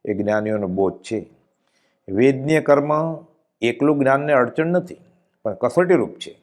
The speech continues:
ચેતવણી આપી જાગ્રત રાખનાર છે, એમ પૂજ્ય બ્રહ્મચારીજીએ પત્ર સુધાના આઠસો નેવ્યાસીમાં બોધ્યું છે. કહે છે કે વેદનાને અંતરાય કર્મ ગણવું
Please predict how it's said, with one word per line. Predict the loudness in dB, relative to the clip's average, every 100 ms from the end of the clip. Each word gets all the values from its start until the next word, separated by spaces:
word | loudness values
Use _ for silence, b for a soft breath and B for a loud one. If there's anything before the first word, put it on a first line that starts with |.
| _ _ _
ચેતવણી | -6 -2 0 2
આપી | 2 0 -2
જાગ્રત | 0 2 4 4
રાખનાર | 0 -2 -6 -4
છે, | -2 -4 -6 -16 _ _ _ _ _
એમ | -10 -8
પૂજ્ય | -6 -4
બ્રહ્મચારીજીએ | -2 0 -2 0 0 2 0
પત્ર | 0 -2 -2 -2
સુધાના | 0 0 0 -2 -12 -18 _ -8
આઠસો | -8 -4 -4
નેવ્યાસીમાં | 0 0 0 -2 -4
બોધ્યું | -6 -6 -8
છે. | -12 -18 _ _ _ _ _ 2
કહે | 4 4
છે | 2
કે | -2
વેદનાને | 0 0 0 -2 0
અંતરાય | -2 2 4 4
કર્મ | 4 0
ગણવું | 0 0 0 -4